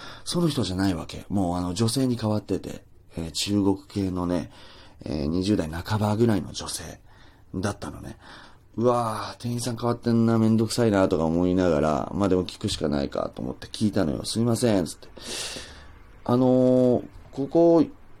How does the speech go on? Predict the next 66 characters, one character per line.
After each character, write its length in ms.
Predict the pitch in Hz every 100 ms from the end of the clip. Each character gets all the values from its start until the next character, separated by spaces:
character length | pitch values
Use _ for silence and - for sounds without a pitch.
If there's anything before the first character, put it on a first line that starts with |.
| -
印 220 | 131 160
刷 640 | - 170 - - 156 160 151
し 100 | -
て 140 | 165
た 140 | 156 143
ん 40 |
で 80 | 113
す 80 | -
け 100 | 98
ど、 100 | 90
昨 80 |
日、 80 | 92
な 260 | 90 87 95
ん 20 |
か 100 | 87
忘 260 | 90 - 139
れ 80 |
物 140 | 160 175
み 120 | 190
た 80 | 143
い 40 |
な 140 | 113 147
か 100 | -
っ 20 |
た 200 | - 98
で 140 | 85
す 160 | 85 -
か？」 280 | - 80 73
っ 20 |
て 200 | - - - - - - - - - -
聞 220 | - 135
い 40 |
た 140 | 127 98
の 100 | 73
よ。 40 | - - - - - _ _ - - -
そ 60 | 120
し 120 | -
た 100 | 170
ら、 180 | 139 - -
「え 100 | 127
っ 40 |
と、 240 | 135 143 127
ど 300 | 120 131 160
う 40 |
い 300 | 190 214 214
う 20 | 214
や 100 | -
つ 140 | 196
で 100 | 170
す 100 | -
か 120 | 120
ね？」 180 | 120 120
み 80 | 98
た 80 | 76
い 40 |
な 60 | 62
こ 80 |
と 80 | -
聞 160 | - -
か 100 | 90
れ 120 | 82
て、 160 | 80 -
「あ、 200 | 107 - - - - - - -
そ 260 | - - 101
っ 40 |
か、 320 | - 98 98